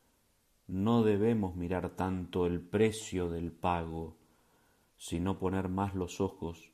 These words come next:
en lo que queremos alcanzar, como dice San Pablo, la meta que es nuestro Señor Jesucristo.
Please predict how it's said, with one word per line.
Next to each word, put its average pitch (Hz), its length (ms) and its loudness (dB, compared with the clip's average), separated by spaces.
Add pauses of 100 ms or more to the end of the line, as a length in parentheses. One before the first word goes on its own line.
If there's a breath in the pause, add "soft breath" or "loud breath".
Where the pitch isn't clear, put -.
en 85 180 -6
lo 85 120 -4
que 82 120 -6
queremos 87 420 -6
alcanzar, 82 680 -6 (720 soft breath)
como 85 240 -2
dice 85 220 -4
San 87 240 -6
Pablo, 85 580 -2
la 82 220 -2
meta 87 480 -4 (480 soft breath)
que 85 280 0
es - 300 -6
nuestro 87 320 -8
Señor 82 380 -4
Jesucristo. - 720 -10